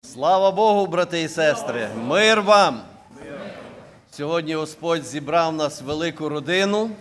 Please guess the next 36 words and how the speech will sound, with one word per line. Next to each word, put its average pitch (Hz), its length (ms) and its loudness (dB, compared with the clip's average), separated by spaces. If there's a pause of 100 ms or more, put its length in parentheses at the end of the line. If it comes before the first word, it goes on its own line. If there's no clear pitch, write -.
(640)
і 139 100 -8
Він 165 160 -4
кличе 170 460 -4
нас 165 240 2
до 151 160 -4
свого 151 380 -4
столу. 151 420 -2
Як 135 180 0
брат 160 260 0
вже 151 140 -8
зазначив, 147 680 -4
сьогодні 165 440 -6
Він 156 180 -6
пропонує 160 680 -4
нам 156 400 0 (640)
ці 143 200 -10
видимі 175 540 -4
знаки, 143 520 -2
хліб 160 440 -6
і 170 60 -2
вино, 156 460 0
і 143 120 -8
каже: 147 420 -2 (140)
«Пийте, 185 640 0 (520)
їжте 165 600 -6
хліб 156 440 -6
мій». 139 340 -6 (560)
І 131 80 -12
сьогодні 156 400 -2
ми 151 140 -2
прийшли, 147 480 -8
щоб 139 320 -8
звершити 135 720 -2
цю 135 220 -14
заповідь 135 540 -4
Господню. 127 600 -6